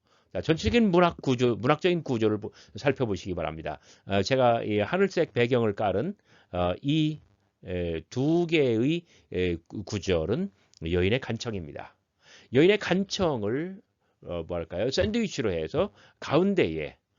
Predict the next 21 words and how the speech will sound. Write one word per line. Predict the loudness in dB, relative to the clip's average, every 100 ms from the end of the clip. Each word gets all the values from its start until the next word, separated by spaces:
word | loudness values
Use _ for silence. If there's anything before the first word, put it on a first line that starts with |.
| _ _
자, | -10
샌드위치라고 | -4 -2 -2 -2 0 2 2
하는 | 0 -2 -4 -4
이, | -2 0
이런 | 0 0
기법은 | -2 -6 -4 -2 0
마태는 | -2 -2 -6
잘 | -2 -2 -4 -12 -12
사용하지 | -6 -2 0 0
않는 | 0 -2 -4
것이지만, | -6 -8 -8 -6 -8 -12 -20 -8
에, | -6
가운데 | -2 -2 0 -2 -6 -8 _ _ _ -12
세 | -2 0 2
개의 | 2 0 0
거대한 | -6 -8 -6 -2 -2 -2 -6 -12 _ _
장애물이 | -12 -8 -6 -4 -4
놓여 | -4 -6
있습니다. | -8 -10 -16 -18 -18 -20 _ _ _ -20 -4
이 | 0 0
장애물에 | 0 0 2 2 0 -2 -2 -4